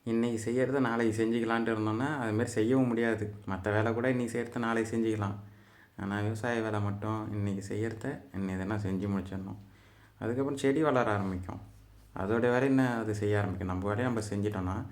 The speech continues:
அதோட வேலையை அது செய்ய ஆரம்பிக்கும். நம்ம எந்த அளவுக்கு டிலே பண்றோமோ, அது மாதிரி அதுக்கு செடியும் டிலே ஆகும்.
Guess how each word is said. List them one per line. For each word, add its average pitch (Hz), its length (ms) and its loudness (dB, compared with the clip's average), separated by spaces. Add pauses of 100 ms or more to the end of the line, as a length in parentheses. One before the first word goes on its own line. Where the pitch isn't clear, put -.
(500)
அதோட 107 200 2
வேலையை 123 320 4
அது 117 120 4
செய்ய 101 240 2
ஆரம்பிக்கும். 90 500 -4
நம்ம 107 220 -2
எந்த 113 180 -4
அளவுக்கு 127 300 0
டிலே 127 140 2
பண்றோமோ, 117 380 -2
அது 143 180 -2
மாதிரி 117 280 -2 (640)
அதுக்கு 110 320 -2 (240)
செடியும் 123 320 -2
டிலே 110 280 2
ஆகும். 101 260 -2